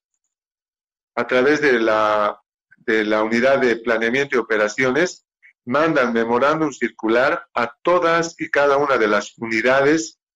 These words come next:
no solamente a las encargadas de investigación como son la felc C C, la felene o Interpol, a todas y cada una de las unidades para que se ponga, eh, se, se active la búsqueda de estos ciudadanos,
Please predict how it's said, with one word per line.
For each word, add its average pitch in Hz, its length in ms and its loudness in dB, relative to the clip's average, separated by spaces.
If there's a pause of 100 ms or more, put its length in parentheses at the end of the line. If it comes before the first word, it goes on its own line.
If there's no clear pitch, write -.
(220)
no 175 140 0
solamente 123 500 0
a 104 40 2
las 101 180 -2
encargadas 107 560 0
de 104 60 -2
investigación 101 600 -2
como 101 200 -4
son 110 200 -2
la 98 100 0
felc 107 200 0
C 101 120 -4
C, 117 220 4
la 107 140 2
felene 113 500 2
o 107 160 2
Interpol, 110 540 0 (1200)
a 139 200 -2
todas 196 320 2
y - 60 -4
cada 151 220 2
una 143 160 2
de 120 100 2
las 113 180 -2
unidades 120 600 -2
para 147 320 0
que 160 180 0
se 170 300 0 (300)
ponga, 151 500 2
eh, 110 320 0 (300)
se, 113 420 0
se 104 640 0
active 165 500 0
la 123 140 2
búsqueda 123 460 0
de 110 100 2
estos 117 280 -6
ciudadanos, 104 640 -2